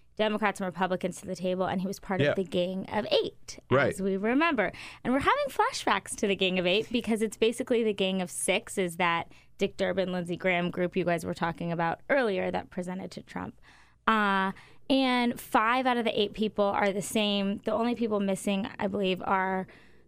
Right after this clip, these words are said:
Speaker 1: John McCain, who's been out,
Speaker 2: Mm-hmm.
Speaker 1: Chuck Schumer, who's now minority leader, so I'm not quite sure what the rules are on being a member of, like, something like that. And then Marco Rubio.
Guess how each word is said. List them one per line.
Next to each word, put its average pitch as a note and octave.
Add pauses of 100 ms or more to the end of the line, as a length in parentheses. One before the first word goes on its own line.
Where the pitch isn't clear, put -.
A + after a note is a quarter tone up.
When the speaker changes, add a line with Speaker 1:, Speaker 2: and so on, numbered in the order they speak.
(100)
Speaker 1:
John G#3
McCain, A3
who's G3+
been G3 (120)
out, F#3+
Speaker 2:
Mm-hmm. - (340)
Speaker 1:
Chuck A#3+
Schumer, G#3+
who's G3
now F#3+
minority F#3
leader, F#3
so F#3
I'm F#3
not F3
quite F#3
sure G3
what F3
the G3
rules G#3
are F#3
on F3+ (180)
being F3+ (140)
a G#3+
member F3
of, E3
like, F3
something F#3
like F#3+
that. F#3+ (720)
And A#3+
then B3
Marco B3
Rubio. A4